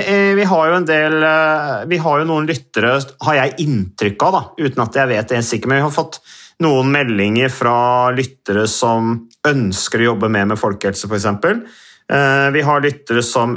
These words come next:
ønsker å motivere barna sine. Vi har snakket om,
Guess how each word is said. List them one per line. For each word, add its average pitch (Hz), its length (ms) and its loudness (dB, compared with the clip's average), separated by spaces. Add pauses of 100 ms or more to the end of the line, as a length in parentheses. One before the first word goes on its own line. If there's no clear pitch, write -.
ønsker 120 540 -2
å 113 60 0
motivere 113 480 0 (100)
barna 151 520 2
sine. 147 560 0
Vi 143 80 0
har 120 360 2
snakket 117 520 -4
om, 107 340 0